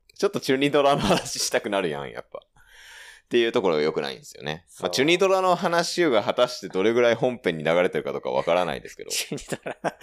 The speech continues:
Speaker 2: 最後にあの、落合勇気さんに一つ、
Speaker 1: あー。
Speaker 2: 落合勇気さんがなんか、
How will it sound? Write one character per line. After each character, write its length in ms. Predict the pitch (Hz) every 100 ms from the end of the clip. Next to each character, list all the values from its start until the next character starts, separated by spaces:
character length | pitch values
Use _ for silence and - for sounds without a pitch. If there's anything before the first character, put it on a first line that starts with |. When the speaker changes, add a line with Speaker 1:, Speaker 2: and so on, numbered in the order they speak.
| - - _ - - - -
Speaker 2:
最 160 | 180 185
後 80 | 127
に 60 |
あ 60 | 98
の、 140 | 110
落 260 | 170 - 160
合 60 |
勇 320 | 107 104 113 92
気 80 |
さ 220 | - 85 76
ん 120 | 69
に 100 | 71
一 140 | 165
つ、 40 | 151
Speaker 1:
あ 580 | 101 95 90 85 90 _ _ -
ー。 40 |
Speaker 2:
落 120 | 147
合 40 | 165
勇 140 | 123
気 60 | -
さ 160 | 92
ん 60 | 76
が 100 | 73
な 120 | 76
ん 60 | 73
か、 320 | 67 62 -